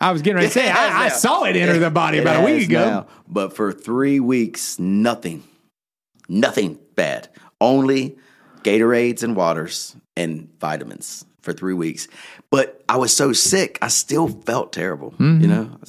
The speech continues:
Speaker 2: And I'm still not a hundred, but I'm almost there. So we, we getting there.
Speaker 1: You could have, you really could have done Dryuary this year. This was your year.
Speaker 2: <laughs> Yes, but I felt I would never participate in Dryuary,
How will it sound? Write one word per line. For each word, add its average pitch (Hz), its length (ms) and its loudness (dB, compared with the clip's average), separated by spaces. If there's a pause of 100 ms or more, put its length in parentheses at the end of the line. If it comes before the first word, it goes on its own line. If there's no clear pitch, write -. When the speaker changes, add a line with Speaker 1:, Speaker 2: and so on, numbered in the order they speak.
(140)
Speaker 2:
And 156 100 -8
I'm 175 140 -6
still 143 300 -2
not 110 260 -4
a 92 80 -6
hundred, 87 400 -10 (340)
but 78 280 -6
I'm 82 160 -2
almost 65 320 -8
there. - 240 -18
So - 260 -4
we, 78 140 -10
we 82 160 -8
getting 65 180 -12
there. 64 180 -20
Speaker 1:
You 226 140 4
could 320 200 0
have, - 160 -10
you 220 180 2
really 202 400 0
could 196 200 -2
have 190 120 -2
done 196 180 0
Dryuary 165 640 0
this 113 220 -2
year. 101 280 -4 (360)
This 247 180 2
was 269 160 2
your 294 100 2
year. 330 460 2 (120)
Speaker 2:
<laughs> - 100 -14
Yes, - 340 -12
but 73 220 -12 (100)
I 58 200 -6 (480)
felt 80 240 -2
I 80 120 -2
would 76 320 -8
never 78 240 -4
participate 80 500 -4
in 78 80 -4
Dryuary, 85 640 -2